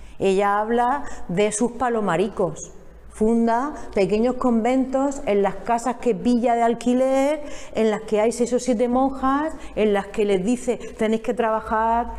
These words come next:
porque tenéis que manteneros vosotras y ser libres". Y para ser libre hay que ser muy inteligente. Por eso es rezar,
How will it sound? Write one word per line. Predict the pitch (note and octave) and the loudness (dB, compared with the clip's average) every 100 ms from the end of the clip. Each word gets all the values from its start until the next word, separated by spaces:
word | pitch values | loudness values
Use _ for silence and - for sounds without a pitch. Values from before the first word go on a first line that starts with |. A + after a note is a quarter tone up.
| - - | -10 -2
porque | A#3 A#3 | -2 0
tenéis | G3 G#3 G#3+ | 0 0 0
que | B3 | -2
manteneros | A3+ A3 F#3+ G3+ A3 | -2 -2 0 0 2
vosotras | G#3+ A3+ A#3+ A3+ A#3+ A#3 B3+ F#4 - - - | 2 -2 0 0 2 2 2 -2 -10 -14 -6
y | A#3 | -2
ser | G#3 B3 A#3+ | 0 0 2
libres". | A#3 B3 D#4+ D4 A#3 E3+ D3+ - - - - - - - - | 2 2 2 2 0 -2 -6 -10 -14 -16 -16 -16 -20 -18 -6
Y | F3 | -2
para | F3+ F3 | 0 0
ser | G3 | 0
libre | G3+ G#3+ A#3 | 0 2 2
hay | A#3 | 0
que | A#3+ | -2
ser | G3 | -2
muy | F3+ G#3 | 0 2
inteligente. | A#3 A3+ F#3 - B3+ B3 E3 C3+ - - - - - - | 2 2 0 0 0 -2 -6 -8 -8 -6 -6 -8 -10 -10
Por | - | -4
eso | E3 G3+ | -2 0
es | G3+ G#3+ - - - - | 0 0 -2 -4 -6 -4
rezar, | F3+ - F3 G#3+ A#3 | -4 -2 -2 -2 -6